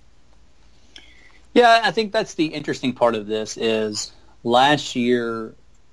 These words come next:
there was a huge need for him on offense because, like you said, he, he, he's a playmaker. He's good, he's really good with the ball in his hands, and you, you had a lack of that, um, the, the whole speed dynamic, uh, of the, everything.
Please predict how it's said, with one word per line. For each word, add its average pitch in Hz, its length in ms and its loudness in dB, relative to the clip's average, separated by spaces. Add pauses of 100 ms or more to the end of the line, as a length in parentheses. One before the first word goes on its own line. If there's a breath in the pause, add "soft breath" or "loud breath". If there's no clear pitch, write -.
there 120 200 0
was 120 140 -4
a 110 60 -2
huge 127 400 2
need 117 520 2
for 113 200 -4
him 104 200 -4
on 101 120 -2
offense - 640 -10
because, 107 300 -2
like 98 160 -4
you 113 80 0
said, 196 520 0
he, 110 160 -4
he, - 200 0
he's 135 300 4
a 135 60 4
playmaker. 113 500 -2 (300)
He's 113 100 -12
good, 135 200 2
he's 117 140 -6
really 123 180 2
good 117 80 -4
with 113 80 -6
the 104 60 -14
ball 107 220 -4
in 110 40 -10
his 104 80 -16
hands, 131 600 0
and 113 460 -4
you, 117 380 2
you 127 140 4
had 135 140 4
a 110 60 2
lack 117 340 0
of 98 220 -8
that, 90 400 -12 (500)
um, 101 360 -4
the, 104 120 -6
the 104 180 -8
whole 107 220 -6
speed 104 500 -6
dynamic, 98 840 -6
uh, 101 240 0
of 98 240 -6
the, 98 100 -2
everything. 98 480 -6